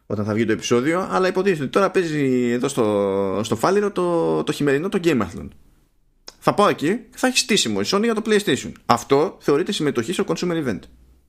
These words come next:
Το ότι θα έχει φέρει τα, τα κλασικά, τα, τέτοια, τι-, τις ρόδες με το Gran Turismo, για αυτά που γίνουν πάντα σε όλα αυτά τα, τα events, τουλάχιστον στην Ελλάδα,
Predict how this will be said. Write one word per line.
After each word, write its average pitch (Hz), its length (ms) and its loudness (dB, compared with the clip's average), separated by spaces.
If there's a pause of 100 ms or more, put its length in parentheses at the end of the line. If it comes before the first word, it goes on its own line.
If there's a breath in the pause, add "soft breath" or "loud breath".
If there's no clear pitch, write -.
(720)
Το 123 100 2
ότι 123 120 2
θα 156 80 2
έχει 170 120 -2
φέρει 170 180 4
τα, 160 180 2
τα 127 100 0
κλασικά, 135 400 0
τα, 120 260 2
τέτοια, 104 500 0
τι-, 92 200 0
τις 104 140 -4
ρόδες 117 320 2
με 101 60 -2
το 95 140 -4
Gran 117 160 2
Turismo, 104 360 0
για 95 80 -2
αυτά 101 140 -4
που - 80 -8
γίνουν 110 220 -2
πάντα 98 300 0
σε 110 120 -2
όλα 98 280 0
αυτά - 160 -8
τα, 98 400 -2
τα 156 80 2
events, 123 300 -2
τουλάχιστον 107 280 -4
στην 110 120 -2
Ελλάδα, 117 320 0